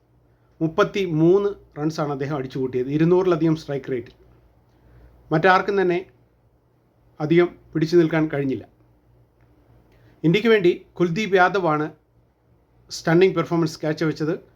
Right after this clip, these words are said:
വെറും നാല് ഓവർ മാത്രം എറിഞ്ഞ കുൽദീപ് പതിനെട്ട് റൺസ് വിട്ടുകൊടുത്ത് മൂന്ന് wicket-ുകളാണ് സ്വന്തമാക്കിയത്. അക്ഷർ പട്ടേൽ നാല് ഓവറിൽ പതിനെട്ട് റൺസിന് രണ്ട് wicket-ും ബുംറ നാല് ഓവറിൽ ഇരുപത്തിയെട്ട് റൺസിന്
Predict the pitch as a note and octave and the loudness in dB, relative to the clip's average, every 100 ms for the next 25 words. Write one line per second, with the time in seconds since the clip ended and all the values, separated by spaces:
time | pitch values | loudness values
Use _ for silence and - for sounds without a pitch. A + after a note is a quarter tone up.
0 | _ _ _ _ _ E3 G3 A#3 F3 F3 | _ _ _ _ _ 0 0 0 0 2
1 | G3+ G3 F3+ F3 E3+ E3 D#3+ D#3 D#3 D3+ | 2 2 0 -2 -2 -2 -4 -4 -4 -4
2 | D3 B2 _ D#3 E3 F#3+ F#3 D#3+ D#3 D#3 | -4 -6 _ -4 0 0 2 0 0 -4
3 | C#3+ D3 D3+ C#3 D3 F3+ E3 C#3 C#3+ C#3 | -2 -4 -2 -2 0 2 2 -2 -4 -4
4 | C3+ B2+ A2+ A2 G#2 G#2 G2 _ _ _ | -4 -6 -10 -14 -14 -18 -20 _ _ _
5 | _ _ _ _ _ _ _ _ _ _ | _ _ _ _ _ _ _ _ _ _
6 | _ _ _ - E3+ - G3 G3+ G3+ D#4+ | _ _ _ -8 -4 0 2 2 0 -4
7 | - E3 F3+ F#3 C4+ C4 F#4 _ - D#3+ | -6 2 2 4 0 -4 -10 _ -6 -2
8 | F#3+ F#3+ F3 F3 F3 B3 - _ _ C3+ | 0 -2 -2 -2 -2 -4 -8 _ _ -6
9 | D#3 F#3 F#3 D3+ D3 G#2 - _ _ _ | -2 2 2 0 -4 -10 -18 _ _ _
10 | _ _ _ _ D3 E3+ G3 G3 - - | _ _ _ _ 0 0 2 2 0 -6
11 | _ _ - D3 E3 F3+ E3 D#3+ E3 F3 | _ _ -10 -2 2 2 2 -2 -6 -4
12 | D#3 F3+ F3+ F3+ D#3+ D3 C#3+ C#3 | 0 0 0 -2 -2 -6 -6 -8